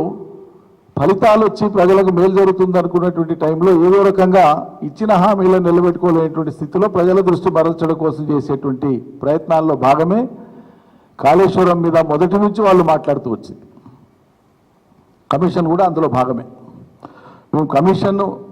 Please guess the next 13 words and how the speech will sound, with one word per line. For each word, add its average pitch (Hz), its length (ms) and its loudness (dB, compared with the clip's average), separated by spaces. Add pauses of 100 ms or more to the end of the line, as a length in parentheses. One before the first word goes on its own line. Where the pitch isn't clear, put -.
నిర్వహించినటువంటి 175 960 -2 (920)
పీసీ 165 240 -4
ఘోష్ 160 360 -2
గారికి 170 300 2
కానీ, 170 240 2
వారి 156 200 0
వ్యక్తిత్వానికి 156 600 -2
కానీ 190 140 0
మేము 175 240 -4
ఎటువంటి 165 720 -2 (180)
ఉద్దేశాలు 160 540 0
ఆపాదించడం 151 800 0
లేదు. 120 200 -4